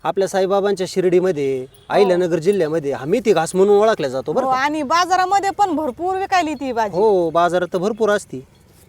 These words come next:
Speaker 2: आपण
Speaker 1: अगदी मुंबई शहरामध्ये भाग्यश्री, पुणे शहरामध्ये ही भाजी भेटती बरं का?
Speaker 2: हो, शेतकऱ्यांना तर घरोघर असते, शेतकऱ्यांना सगळ्यांना खायला भेटती.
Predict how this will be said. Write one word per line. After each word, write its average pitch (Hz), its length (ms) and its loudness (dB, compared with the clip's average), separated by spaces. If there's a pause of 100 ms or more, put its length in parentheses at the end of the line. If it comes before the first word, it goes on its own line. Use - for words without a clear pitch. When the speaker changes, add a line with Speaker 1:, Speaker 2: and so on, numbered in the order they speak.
(1300)
Speaker 2:
आपण 233 140 -2
Speaker 1:
अगदी 247 300 2
मुंबई 254 320 6
शहरामध्ये 240 460 4
भाग्यश्री, 156 480 2
पुणे 196 300 0
शहरामध्ये 190 480 0
ही 151 60 0
भाजी 143 300 -2
भेटती 160 320 -4
बरं 254 160 -2
का? 110 220 -8
Speaker 2:
हो, 226 240 -12
शेतकऱ्यांना 262 600 -4
तर 240 160 -6
घरोघर 254 380 -4
असते, 262 280 -6
शेतकऱ्यांना 240 640 -8
सगळ्यांना 240 400 -8
खायला 226 180 -8
भेटती. 240 340 -10